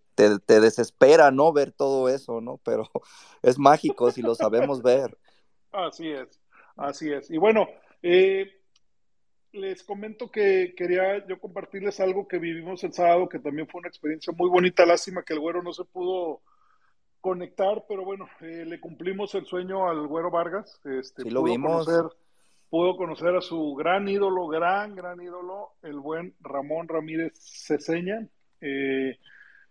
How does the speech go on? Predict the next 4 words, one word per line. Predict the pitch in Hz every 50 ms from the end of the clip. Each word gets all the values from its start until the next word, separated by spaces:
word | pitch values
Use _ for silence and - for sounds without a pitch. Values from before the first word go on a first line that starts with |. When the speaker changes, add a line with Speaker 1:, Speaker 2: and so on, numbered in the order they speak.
| _ _ _ _ _ _ _
Speaker 2:
que, | - 160 165 165 165 165 160 160 165 160 160 160 160 156 156 160 175 190 - - _ _ _ _ _ _ _
pues, | 165 170 165 -
eh, | 196 214 220 214 208 202 208 226 -
un, | - 202 214 220 226 233 240 240 233 226 220 208 202